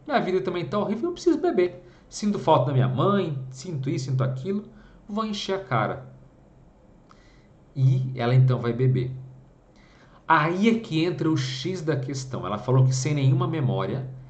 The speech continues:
ela foi até um armário, pegou dez e, ou, né, entre dez e quinze tipos diferentes de remédios e tomou todos.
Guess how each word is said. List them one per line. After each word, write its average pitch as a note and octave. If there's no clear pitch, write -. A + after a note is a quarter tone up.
ela D3+
foi F3+
até F#3
um B2+
armário, G#2+
pegou B2+
dez C3+
e, C3
ou, G#2+
né, C3+
entre B2
dez C#3
e C3
quinze C3
tipos B2+
diferentes B2
de F#2+
remédios G2
e C3
tomou C3
todos. -